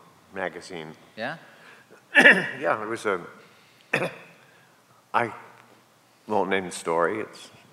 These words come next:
Speaker 1: you can find it yourself. I don't think you'll be able to. <laughs> I mean, it's, it's pretty awful. <laughs>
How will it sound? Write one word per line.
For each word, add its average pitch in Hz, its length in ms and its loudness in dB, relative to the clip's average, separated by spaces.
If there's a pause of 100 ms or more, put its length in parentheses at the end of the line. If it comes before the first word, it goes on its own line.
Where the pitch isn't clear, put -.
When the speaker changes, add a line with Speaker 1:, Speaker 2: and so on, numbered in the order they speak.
(320)
Speaker 1:
you 90 120 -12
can 92 100 -10
find 90 260 2
it 82 80 -6
yourself. 82 500 0
I - 60 -2
don't 87 240 -6
think 98 140 -6
you'll - 200 -20
be 90 80 -6
able 92 200 -6
to. 139 360 6
<laughs> 165 200 4
I 156 80 2
mean, 147 160 0
it's, 139 280 -4 (280)
it's 110 160 -4
pretty 113 260 2
awful. 82 380 2 (640)
<laughs> 147 80 2